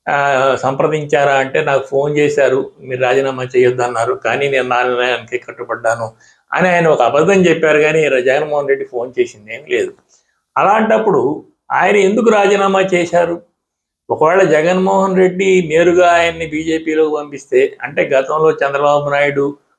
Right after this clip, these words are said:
ఒక ముగ్గురు రాజ్యసభ ఎంపీలని బీజేపీకి పంపించి తనకు సంబంధించిన అంశాల్లో బీజేపీ మెతగ్గా వ్యవహరించేటట్టుగా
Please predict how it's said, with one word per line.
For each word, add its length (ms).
ఒక 100
ముగ్గురు 360
రాజ్యసభ 480
ఎంపీలని 680
బీజేపీకి 840
పంపించి 640
తనకు 200
సంబంధించిన 560
అంశాల్లో 560
బీజేపీ 520
మెతగ్గా 460
వ్యవహరించేటట్టుగా 1300